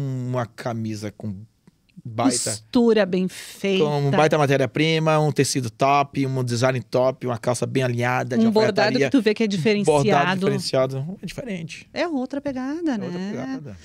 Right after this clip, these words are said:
Speaker 2: Vai, em vez de bordado, é um couro e inscrito com o nome
Speaker 1: É.
Speaker 2: da marca. Nossa, é uma
Speaker 1: É.
Speaker 2: pegada.
Speaker 1: E falando nisso, a gente ajuda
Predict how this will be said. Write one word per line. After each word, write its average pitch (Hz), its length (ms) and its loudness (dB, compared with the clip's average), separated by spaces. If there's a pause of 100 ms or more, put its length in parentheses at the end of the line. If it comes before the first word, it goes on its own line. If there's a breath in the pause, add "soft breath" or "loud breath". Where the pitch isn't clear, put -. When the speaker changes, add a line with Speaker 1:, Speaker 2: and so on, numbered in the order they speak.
(120)
Speaker 2:
Vai, 277 160 4
em 302 80 6
vez 247 140 2
de 247 80 -2
bordado, 262 580 2
é 294 140 4
um 302 80 2
couro 294 680 0
e 233 180 0
inscrito 247 600 0
com - 60 0
o 262 40 2
nome 254 140 0
Speaker 1:
É. 240 40 0
Speaker 2:
da 240 80 2
marca. 196 340 -4
Nossa, 330 520 -2
é - 20 2
uma 285 100 2
Speaker 1:
É. 403 40 -2
Speaker 2:
pegada. 220 1000 2
Speaker 1:
E 160 200 0
falando 180 320 -2
nisso, 170 200 0
a 170 40 0
gente 180 200 0
ajuda 120 560 -4